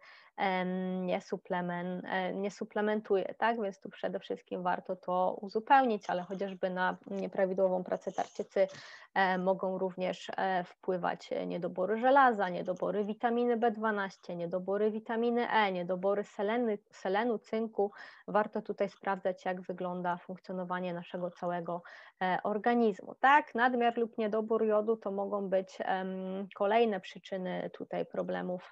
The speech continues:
e, z tarczycą. Mówi się, że właśnie jodowanie soli m-, być może, e, przyczyniło się do tego, że coraz więcej mamy tych, e, problemów z tarczycą. E, nadmiar stresu,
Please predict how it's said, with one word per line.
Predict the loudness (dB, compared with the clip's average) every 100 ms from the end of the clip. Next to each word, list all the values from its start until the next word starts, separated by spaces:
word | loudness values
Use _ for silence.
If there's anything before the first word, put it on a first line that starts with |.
| -8
e, | -4 -4
z | -6 -2 -2 -2 -4
tarczycą. | -6 -2 -4 -4 -4
Mówi | -2 -4 -6
się, | -6 -6
że | -4
właśnie | -6 -8 -6 -4
jodowanie | -4 -4 -2 -2 -2 -2
soli | -2 -4 -2
m-, | -2 -4 0
być | 0 -2 0
może, | 6 6 6 0 -2 -12 -20 -12 2
e, | 2
przyczyniło | 2 -4 -6 -4 0 2 0
się | -4 -4
do | -4
tego, | -4 -2 -2 -2
że | 0 -2
coraz | 0 -2 -2 -2
więcej | -2 -2 -2 -2 -4
mamy | -4 -6
tych, | -6 -8 -6
e, | -2 0 -2
problemów | -2 -2 -2 -4 -4 -6 -10
z | _
tarczycą. | -8 -6 -8 -6 -6 -6 -8 -16 -20 -14 -6
E, |
nadmiar | -2 -2 0 0 -2
stresu, | 0 6 6 6 0 2 2 -2